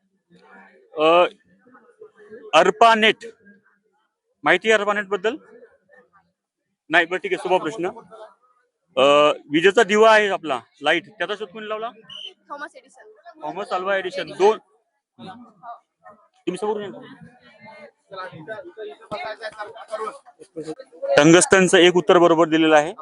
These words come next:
Speaker 1: अ, आता दुसरा प्रश्न, अ,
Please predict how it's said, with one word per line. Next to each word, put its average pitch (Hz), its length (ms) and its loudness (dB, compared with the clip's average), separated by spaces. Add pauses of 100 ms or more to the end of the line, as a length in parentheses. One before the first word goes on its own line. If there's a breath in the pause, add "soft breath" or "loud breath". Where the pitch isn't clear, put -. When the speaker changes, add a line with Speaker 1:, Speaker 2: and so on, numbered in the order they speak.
Speaker 1:
अ, 131 80 -2 (320)
आता 151 240 2
दुसरा 156 400 0
प्रश्न, 165 420 -2 (840)
अ, 131 120 0